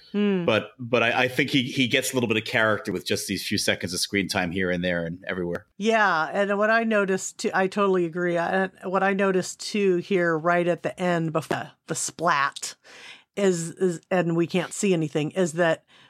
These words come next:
Speaker 1: we get a little, a cue as to what we're gonna see in the next minute or next moment when we check back into this room, because as all of these guys are getting devoured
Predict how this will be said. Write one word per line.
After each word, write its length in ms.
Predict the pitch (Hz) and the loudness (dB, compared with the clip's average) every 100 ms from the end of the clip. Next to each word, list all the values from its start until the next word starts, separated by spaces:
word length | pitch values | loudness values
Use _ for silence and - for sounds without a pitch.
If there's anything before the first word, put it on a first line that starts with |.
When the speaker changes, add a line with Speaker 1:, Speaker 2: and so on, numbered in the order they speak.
| _ | _
Speaker 1:
we 180 | 180 190 | 0 0
get 180 | 170 190 | 2 2
a 80 | 180 | 4
little, 380 | 180 208 175 156 - | 4 4 2 -2 -6
a 120 | 180 | -6
cue 760 | 160 - - 247 240 190 165 165 - - | -6 -8 -2 2 4 2 2 -2 -6 0
as 220 | 180 170 | 0 2
to 140 | - | -2
what 260 | 170 180 - - | 2 2 2 -4
we're 160 | 180 | -4
gonna 180 | 165 175 | 0 0
see 300 | 156 - 170 | 0 -2 -2
in 160 | 156 165 | -2 0
the 60 | |
next 720 | 156 160 170 - - - - - _ - | 0 2 0 -2 -8 -10 -12 -16 _ -6
minute 460 | 202 208 226 220 - _ _ | -2 0 0 -2 -8 _ _
or 120 | 196 | 0
next 360 | 190 196 196 - | 2 2 0 -4
moment 480 | 170 175 180 208 208 | 0 2 4 2 0
when 160 | 196 180 | 0 0
we 80 | |
check 320 | 170 - 165 165 | 0 -2 -2 -2
back 240 | 151 - | -4 -2
into 260 | 185 208 214 | -2 0 0
this 220 | 226 220 | -2 -2
room, 320 | 226 240 233 | -2 0 0
because 480 | 196 180 175 165 - _ _ - | -4 -4 -4 -4 -6 _ _ 0
as 260 | 190 196 | 2 2
all 240 | 214 226 233 | 2 4 2
of 100 | 185 | 0
these 440 | 196 185 170 - - _ _ _ | -2 -2 -4 -10 -16 _ _ _
guys 320 | - 190 190 175 | 0 2 2 2
are 140 | 165 | -2
getting 440 | 156 185 175 170 | 0 0 0 -2
devoured 840 | 139 165 156 156 156 151 147 151 156 | -4 -2 0 2 2 2 0 -4 -6